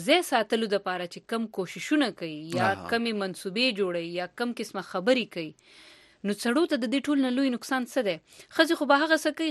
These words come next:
Speaker 1: ښځې خو ته د بدلون مخه ته خو ته
Speaker 2: بالکل.
Speaker 1: نشي نیولی.
Speaker 2: نشي نیولی.
Speaker 1: چې کم ښځې کې صلاحیت دی، هغه به خامخا مخې ته راځي.
Speaker 2: اها.
Speaker 1: ټیک شو؟ او هغه به بیا په خپله طریقه باندې سوچ کوي. خو سړي چې په هغه زوړ نظام پر ځای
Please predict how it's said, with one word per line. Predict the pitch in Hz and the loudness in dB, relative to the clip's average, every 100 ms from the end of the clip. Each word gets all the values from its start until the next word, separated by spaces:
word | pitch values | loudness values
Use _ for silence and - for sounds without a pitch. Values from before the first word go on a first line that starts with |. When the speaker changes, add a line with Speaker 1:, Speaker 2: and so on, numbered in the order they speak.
| - | 0
Speaker 1:
ښځې | 302 294 | 0 0
خو | 277 | 0
ته | 269 214 | 0 0
د | 226 | 4
بدلون | 262 254 302 294 | 6 6 4 4
مخه | 269 | 2
ته | 214 - | -2 0
خو | |
ته | 160 | 2
Speaker 2:
بالکل. | 123 208 | 4 2
Speaker 1:
نشي | 208 - 165 | 2 -2 -6
نیولی. | 156 131 | -4 -2
Speaker 2:
نشي | 131 - 104 | 0 -2 -8
نیولی. | 101 - | -12 -12
Speaker 1:
چې | 220 | 0
کم | 320 311 311 | 4 4 2
ښځې | - 311 294 | 2 2 2
کې | 269 | 0
صلاحیت | 254 233 226 254 285 | 0 0 2 2 2
دی، | 294 262 | 2 0
هغه | 247 220 | -4 -8
به | - | -4
خامخا | 269 262 208 - - | 0 0 -2 0 2
مخې | 240 - - | 2 0 -6
ته | 170 | -6
راځي. | 165 160 - 127 | -8 -8 -2 0
Speaker 2:
اها. | 104 92 101 113 | 0 -2 -12 -6
Speaker 1:
ټیک | 302 - | -6 -4
شو؟ | 330 - - - - | -6 -8 -18 -20 0
او | 208 - 208 | 2 6 6
هغه | 262 285 | 6 6
به | 240 | 6
بیا | 285 302 | 4 2
په | 233 | -2
خپله | - 320 294 208 | 2 4 4 0
طریقه | 185 196 | -2 -2
باندې | 175 170 165 - | -2 -4 -8 -10
سوچ | 165 - | -12 -12
کوي. | 165 165 - - - _ | -16 -16 -20 -20 -20 _
خو | - 208 | -12 -4
سړي | 240 339 240 160 - | 2 2 2 -4 -10
چې | 208 214 | -2 0
په | 202 | 2
هغه | 294 302 285 - _ _ - | 2 2 2 -2 _ _ -12
زوړ | 202 156 151 269 330 294 | -10 -6 2 4 4 2
نظام | 220 196 254 320 302 | 0 2 4 6 4
پر | 226 196 | -2 -2
ځای | 190 | -4